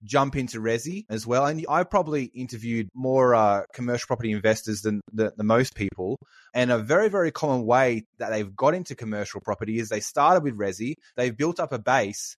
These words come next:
and then they've turned around and gone to commercial, or they used equity to go to commercial, not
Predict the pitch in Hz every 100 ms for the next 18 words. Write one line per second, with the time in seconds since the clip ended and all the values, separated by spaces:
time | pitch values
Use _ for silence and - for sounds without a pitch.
0 | - 120 123 117 104 127 156 175 170 127
1 | 131 127 123 104 - - - 143 151 131
2 | 123 123 120 110 107 131 139 135 - 127
3 | 120 110 - 117 117 113 123 110 107 110
4 | 113 135 151 - 123 135 131 113 110 110
5 | - 110 107 127 120 - - 120 113 117
6 | - 113 113 151 190